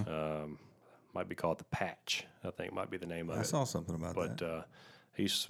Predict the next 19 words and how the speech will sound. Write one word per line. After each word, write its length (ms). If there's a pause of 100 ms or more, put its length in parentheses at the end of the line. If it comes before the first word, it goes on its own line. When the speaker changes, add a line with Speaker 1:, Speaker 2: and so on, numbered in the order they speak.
Speaker 1:
started 300
construction 440
on 160
that, 420 (100)
and, 320
uh, 320 (760)
uh, 360 (480)
it 60
looks 200
like 80
it's 100
gonna 140
be 80
on 260
a 180
nice 180
piece 180
of 80
property, 540